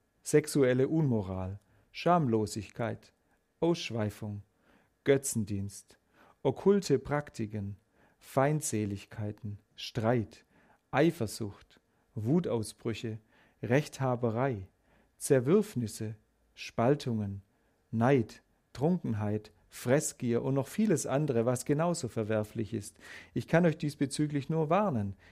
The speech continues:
wie ich es schon früher getan habe. Wer so lebt und handelt, wird keinen Anteil am Reich Gottes bekommen, dem Erbe, das Gott für uns bereithält.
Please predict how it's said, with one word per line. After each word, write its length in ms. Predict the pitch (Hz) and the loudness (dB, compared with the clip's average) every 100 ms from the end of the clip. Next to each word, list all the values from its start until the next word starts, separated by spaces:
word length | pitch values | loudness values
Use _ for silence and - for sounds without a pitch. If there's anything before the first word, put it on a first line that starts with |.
| _ | _
wie 120 | - | -6
ich 100 | 117 | -4
es 80 | 120 | -4
schon 160 | 123 117 | -4 -4
früher 320 | - 156 170 | 0 0 2
getan 420 | 117 113 113 107 | 0 -2 -2 -2
habe. 280 | 107 107 113 | -2 -2 0
Wer 160 | 117 113 | 2 2
so 240 | - 208 | 2 2
lebt 300 | 190 151 131 | 4 2 2
und 140 | 123 107 | -2 0
handelt, 380 | 139 165 170 - - - _ | -2 0 -2 -4 -20 -20 _
wird 240 | 147 143 - | -2 -2 -2
keinen 360 | 214 220 127 | 0 2 0
Anteil 480 | 113 131 139 143 135 | 0 -2 0 0 2
am 140 | 120 | 2
Reich 240 | 113 117 117 | 2 0 0
Gottes 320 | 123 120 127 | -4 -2 -6
bekommen, 560 | 117 110 123 131 147 147 - _ _ - | -6 -4 -4 -2 -2 -6 -12 _ _ -2
dem 220 | 147 165 | 0 0
Erbe, 500 | 123 123 135 143 139 _ _ _ | -2 -2 2 0 -2 _ _ _
das 240 | - 117 - | -6 -4 -2
Gott 200 | 120 120 | -4 -4
für 180 | - 127 | -6 -4
uns 260 | 120 120 | -4 -4
bereithält. 840 | - 127 113 107 - 110 117 - | -4 -4 -2 -4 -6 -10 -10 -18